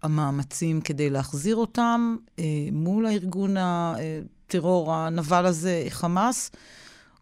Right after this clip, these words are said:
או שיכול להיות שאחרי, אה, טראומת גלעד שליט,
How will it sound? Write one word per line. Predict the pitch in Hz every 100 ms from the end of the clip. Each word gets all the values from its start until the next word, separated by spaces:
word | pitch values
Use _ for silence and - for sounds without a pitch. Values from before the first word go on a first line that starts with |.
| _
או | - 175 175 180 180 180
שיכול | 180 - 185 170 120 147 214
להיות | 240 240 240
שאחרי, | 202 170 - 185 202 208 196
אה, |
טראומת | 185 185 185 202 185
גלעד | 180 190 190
שליט, | 208 196 240 220 -